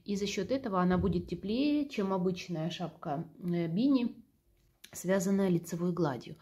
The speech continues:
Также вы можете связать уже на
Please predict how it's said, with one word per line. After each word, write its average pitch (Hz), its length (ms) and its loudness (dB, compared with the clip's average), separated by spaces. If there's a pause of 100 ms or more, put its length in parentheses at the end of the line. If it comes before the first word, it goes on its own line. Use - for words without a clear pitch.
(400)
Также - 300 2
вы 196 160 4
можете 180 440 2
связать 175 580 0 (340)
уже 175 460 4 (100)
на 170 500 4